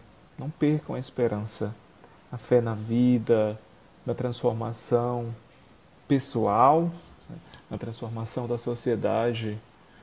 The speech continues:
que a gente aprenda cotidianamente e valorize o chão sagrado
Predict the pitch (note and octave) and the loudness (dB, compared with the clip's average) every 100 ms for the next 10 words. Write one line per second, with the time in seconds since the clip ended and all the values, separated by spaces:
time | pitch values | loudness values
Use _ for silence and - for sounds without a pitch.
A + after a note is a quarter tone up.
0 | - - - - - - - - - - | -20 -20 -20 -20 -20 -20 -20 -20 -20 -14
1 | C#3 A#2+ A#2+ C3+ C3 - C#3 C#3 C3+ C3 | -8 -6 -4 -4 -6 0 4 4 6 4
2 | B2+ - - - - - - B2 A#2+ - | 2 -4 -18 -20 -20 -20 -8 -6 -6 -2
3 | D3 C3+ D3 D#3 C3+ C3 A#2 A2+ B2+ A#2+ | 0 2 0 0 4 4 4 2 0 0
4 | - D#3 D3+ C#3 B2+ A#2 B2+ D3 D3+ - | -4 -6 -4 -2 -2 -2 -4 -2 -2 -4
5 | C3 B2+ B2+ B2 A#2 B2+ C#3+ C3+ B2+ A#2+ | -4 -2 -2 -2 0 2 4 2 -2 -4
6 | - C3+ C3+ D3 - C3 A#2+ A2+ G#2+ A#2 | -4 -2 -2 -4 -6 -4 -2 4 6 8
7 | A2+ G#2+ | 6 2